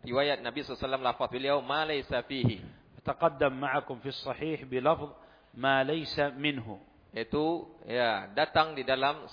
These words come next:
Speaker 1: sahih dengan lafaz yang lain, "Ma laysa minhu."
Speaker 2: وفي مستخرج أبي عوانة على مسلم،
Speaker 1: Dan
Speaker 2: "ما
Speaker 1: juga,
Speaker 2: ليس به".
Speaker 1: ha, di dalam mustakhraj Imam Abu Awanah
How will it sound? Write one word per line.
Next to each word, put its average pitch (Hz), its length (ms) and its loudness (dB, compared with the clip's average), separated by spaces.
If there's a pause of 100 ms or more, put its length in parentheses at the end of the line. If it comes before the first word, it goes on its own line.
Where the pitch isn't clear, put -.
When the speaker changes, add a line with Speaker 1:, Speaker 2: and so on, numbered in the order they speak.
Speaker 1:
sahih 156 400 0 (480)
dengan 135 560 -4
lafaz 135 400 2
yang 123 160 -2
lain, 139 320 2
"Ma 147 240 2
laysa 139 400 0
minhu." 117 480 -2
Speaker 2:
وفي 135 240 -2
مستخرج 147 720 0
أبي 135 240 -2
عوانة 131 560 6 (240)
على 123 400 0 (320)
مسلم، 170 560 -6 (400)
Speaker 1:
Dan 123 160 4
Speaker 2:
"ما 147 160 12
Speaker 1:
juga, 135 80 4
Speaker 2:
ليس 151 280 4 (120)
به". 143 180 8 (460)
Speaker 1:
ha, 113 160 -4
di 117 80 -4
dalam 147 480 2
mustakhraj 135 560 2
Imam 139 320 -2 (160)
Abu 147 480 0
Awanah 151 640 4